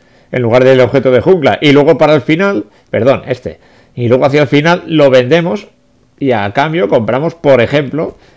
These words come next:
este para acumular más perforación. Pasiva única, perforación mágica más cuarenta y cinco.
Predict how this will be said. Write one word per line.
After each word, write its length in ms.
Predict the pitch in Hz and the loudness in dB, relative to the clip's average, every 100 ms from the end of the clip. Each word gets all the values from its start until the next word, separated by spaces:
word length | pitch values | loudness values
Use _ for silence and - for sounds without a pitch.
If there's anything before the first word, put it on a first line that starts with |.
| _ | _
este 340 | 147 151 185 185 | 0 0 0 0
para 160 | 160 | 0
acumular 460 | 120 127 117 123 135 | -2 -2 -2 -2 -2
más 160 | 143 120 | -4 -4
perforación. 720 | 135 117 120 98 123 147 92 _ _ _ _ _ _ _ _ _ _ _ _ _ _ | -4 -4 -2 -2 -4 -6 -10 _ _ _ _ _ _ _ _ _ _ _ _ _ _
Pasiva 360 | 131 135 220 226 | -4 0 2 2
única, 340 | 185 139 123 | 2 2 2
perforación 520 | 127 117 135 131 185 | 0 0 0 2 0
mágica 340 | 185 208 202 185 | 0 -2 -2 -2
más 180 | 156 | -2
cuarenta 340 | - 143 131 127 | -2 0 0 -2
y 60 | |
cinco. 520 | 117 147 - 101 76 | -2 -4 -6 -8 -10